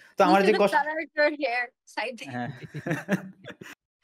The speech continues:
Speaker 1: আমার যে কি করতো পোলাপান, <laughs> ওটা বাদ দিলাম। তো কোশ্চেনটা হচ্ছে আমি যখন প্রথম, আহ, ইভেন্টে গেছি তখন আমি শুনছিলাম এরকম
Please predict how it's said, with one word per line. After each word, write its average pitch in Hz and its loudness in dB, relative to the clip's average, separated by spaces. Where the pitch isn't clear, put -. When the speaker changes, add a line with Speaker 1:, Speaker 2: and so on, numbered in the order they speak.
Speaker 1:
আমার 185 6
যে 170 2
কি 175 -4
করতো 208 4
পোলাপান, 160 0
<laughs> 170 0
ওটা 165 0
বাদ 151 -4
দিলাম। 143 -6
তো 175 0
কোশ্চেনটা 214 0
হচ্ছে 220 2
আমি 185 0
যখন 190 -2
প্রথম, 185 -4
আহ, 131 -2
ইভেন্টে 147 -4
গেছি 156 -6
তখন 143 -4
আমি 143 -2
শুনছিলাম 139 -6
এরকম 117 -8